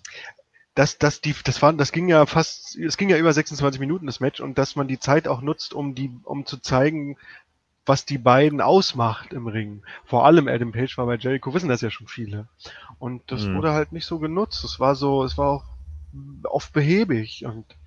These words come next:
Speaker 1: ähm, unsicher manchmal so ein bisschen. So,
Speaker 2: Fand ich
Speaker 1: ähm,
Speaker 2: eigentlich nicht. Ich fand, die waren eine,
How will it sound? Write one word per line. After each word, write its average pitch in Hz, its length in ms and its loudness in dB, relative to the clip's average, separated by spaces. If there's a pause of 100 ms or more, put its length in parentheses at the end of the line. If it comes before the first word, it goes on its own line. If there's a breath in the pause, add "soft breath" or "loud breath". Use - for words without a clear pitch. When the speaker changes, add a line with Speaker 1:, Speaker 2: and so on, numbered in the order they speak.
(540 soft breath)
Speaker 1:
ähm, 127 800 4
unsicher 180 640 2
manchmal 117 400 -4
so 110 100 -8
ein 107 80 -10
bisschen. 120 540 -12 (840)
So, 143 360 8 (320 loud breath)
Speaker 2:
Fand 139 520 4
ich 110 60 -2
Speaker 1:
ähm, - 20 -2
Speaker 2:
eigentlich 117 300 2
nicht. 143 240 -4
Ich 101 80 -12
fand, 113 240 0
die 110 100 0 (120)
waren - 240 -2
eine, 123 360 4